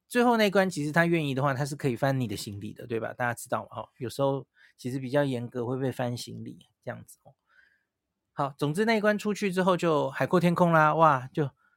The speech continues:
哇，成田机场两年多没有来了耶，哇，<laughs> 嗯，就开始那个，我，我，我其实就是成田直接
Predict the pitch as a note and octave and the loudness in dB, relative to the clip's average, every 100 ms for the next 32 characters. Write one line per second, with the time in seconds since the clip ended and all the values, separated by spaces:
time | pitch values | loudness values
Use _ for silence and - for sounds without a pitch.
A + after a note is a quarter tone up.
0 | _ _ F3 D#3+ - - - - C#3 C#3 | _ _ -2 -2 -2 -10 -14 -10 -6 -2
1 | C#3+ D3+ D3+ - A#2+ B2 _ _ _ _ | -4 -4 -6 -6 -6 -8 _ _ _ _
2 | _ _ _ - C3+ C3 B2+ B2+ C#3+ C#3+ | _ _ _ -6 -2 0 0 0 -2 -4
3 | D#3 D#3+ D#3 D3 C#3 A2+ A2+ A2+ A#2 A#2 | -2 0 0 0 0 0 -2 -2 -4 -6
4 | - - D3 C3 - - _ _ _ _ | -8 -8 0 0 0 -10 _ _ _ _
5 | _ C#3 C3+ C3 - - _ _ - - | _ -6 0 0 -2 -10 _ _ -20 -20
6 | _ D#3+ D#3 D#3+ C#3 D3 C#3+ - A2 F#2+ | _ -6 0 0 2 2 2 -2 -6 -6
7 | - - _ _ _ C#3 C3+ _ _ - | -10 -16 _ _ _ -20 _ _ _ -10
8 | C3+ B2 A2 - C3 _ _ _ _ _ | -4 -2 -2 -2 -10 _ _ _ _ _
9 | _ _ _ - - D#3+ D3+ D#3+ D#3+ D#3 | _ _ _ -20 -8 -6 0 -2 0 0
10 | E3 D#3 D#3+ F3+ F#3 F3 D3 C#3+ D3 D3 | 0 0 0 0 2 0 0 0 0 2
11 | C#3+ C#3+ C#3 B2+ B2+ C#3+ D3 C#3+ C#3+ | 2 0 -4 -6 -4 0 2 0 -2